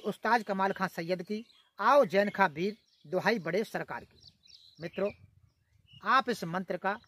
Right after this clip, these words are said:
काले हकी की माला से एक सौ आठ बार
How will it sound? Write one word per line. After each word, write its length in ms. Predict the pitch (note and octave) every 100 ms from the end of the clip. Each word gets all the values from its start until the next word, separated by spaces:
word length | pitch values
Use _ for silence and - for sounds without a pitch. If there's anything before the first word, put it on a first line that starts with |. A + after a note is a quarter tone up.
| _ _ -
काले 240 | A3+ C4
हकी 300 | F3+ E3+ G3+
की 160 | - D3
माला 260 | D#3+ F#3
से 220 | F3 G#3 A3 - - G#3
एक 180 | B3+ -
सौ 180 | A#3+ -
आठ 220 | F3+ G3+ C#3
बार 240 | D#3+